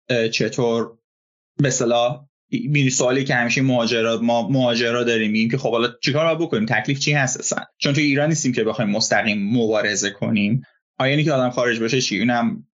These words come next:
شعار دادن چقدر، چقدر تاثیر اصلاً داره؟ یا اصلاً تأثیری داره یا نه به نظرت؟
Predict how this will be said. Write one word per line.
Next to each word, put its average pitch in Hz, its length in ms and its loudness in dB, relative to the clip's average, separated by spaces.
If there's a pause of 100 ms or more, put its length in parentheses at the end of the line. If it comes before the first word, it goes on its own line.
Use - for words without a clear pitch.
(200)
شعار 113 220 0
دادن 110 200 0
چقدر، 101 440 0
چقدر 117 360 0
تاثیر 101 400 -2
اصلاً 110 360 -2
داره؟ - 460 -2 (200)
یا 110 120 0
اصلاً 127 280 -2
تأثیری 113 400 -2
داره 104 260 0
یا 98 120 -2
نه 101 100 -2
به 101 180 0
نظرت؟ - 440 -2